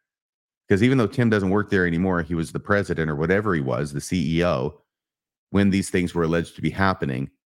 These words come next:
And even though he's left, he's still gonna be legally liable. And O U R is the organization, will also similarly be named in the lawsuit, I would expect.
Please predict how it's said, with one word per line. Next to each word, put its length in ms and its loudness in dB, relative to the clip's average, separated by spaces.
And 140 0
even 160 2
though 100 0
he's 200 -4
left, 440 0
he's 200 0
still 240 -2
gonna 220 -4
be 360 -6
legally 360 0
liable. 640 -4
And 420 0
O 120 2
U 220 0
R 180 0
is 100 -10
the 80 -6
organization, 800 -2
will 140 0
also 300 -2
similarly 680 -2
be 300 -10
named 300 2
in 80 -2
the 80 0
lawsuit, 460 -4
I 120 -2
would 140 -4
expect. 420 -8